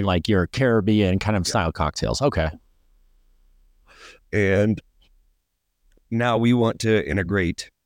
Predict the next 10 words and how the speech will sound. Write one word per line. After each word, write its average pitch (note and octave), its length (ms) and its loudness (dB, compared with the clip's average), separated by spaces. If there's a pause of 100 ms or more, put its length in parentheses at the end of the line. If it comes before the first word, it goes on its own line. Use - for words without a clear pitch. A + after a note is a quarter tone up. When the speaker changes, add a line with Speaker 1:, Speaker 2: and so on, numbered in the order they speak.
Speaker 1:
flavors G2 760 0
that C#2 200 0
you D2+ 100 0
normally E2+ 400 2
don't D#2 260 0
see. D2 440 0
I F2 100 0
mean, G#2 180 2
I F2+ 100 0
think B2+ 240 -2